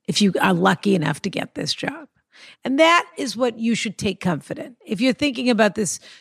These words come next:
possible move in the next two years, you have to think to yourself, "Okay, if I decide to make this move with my boyfriend, then in my mind, I'm gonna give these people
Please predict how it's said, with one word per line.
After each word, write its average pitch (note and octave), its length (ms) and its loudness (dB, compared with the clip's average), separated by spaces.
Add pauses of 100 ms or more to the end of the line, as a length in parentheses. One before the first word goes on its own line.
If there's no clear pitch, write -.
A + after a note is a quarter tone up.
(160)
possible G3 920 2
move G#3 380 4
in F3 60 -2
the F3+ 80 0
next E3+ 260 -2
two G#3+ 120 2
years, E3 360 2
you F#3+ 60 4
have G#3+ 160 4
to C#4 80 -2
think G#3+ 260 0
to G3 120 -6
yourself, F3+ 380 -2
"Okay, - 380 2 (420)
if D#4+ 360 2
I G#3 200 0
decide - 680 -6
to A3+ 100 -2
make F3+ 280 0
this E3 220 -6
move E3 400 -4
with - 200 -4
my F3+ 100 -4
boyfriend, - 720 -12 (640)
then G#3+ 480 2 (180)
in C4+ 220 2
my C#4+ 220 6
mind, F#3 600 2
I'm B3 400 4
gonna C4 180 2
give G3 280 2
these F#3+ 240 -2
people D#3+ 580 -4